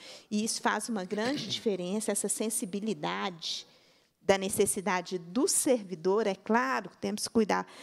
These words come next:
do preso, temos que cuidar da, da, da ressocialização, isso é importantíssimo, ninguém discute isso.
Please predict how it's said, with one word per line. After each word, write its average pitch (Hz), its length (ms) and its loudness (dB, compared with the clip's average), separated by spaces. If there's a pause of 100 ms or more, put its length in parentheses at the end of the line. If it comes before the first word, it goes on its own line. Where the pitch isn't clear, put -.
(320)
do 185 220 2
preso, 208 500 2
temos 220 300 -2
que 214 120 0
cuidar 190 380 2
da, 175 200 0
da, - 280 0
da 160 520 0
ressocialização, 180 1080 0
isso 226 140 0
é 254 40 2
importantíssimo, 240 1120 0
ninguém 220 440 4
discute 226 600 0
isso. - 300 -2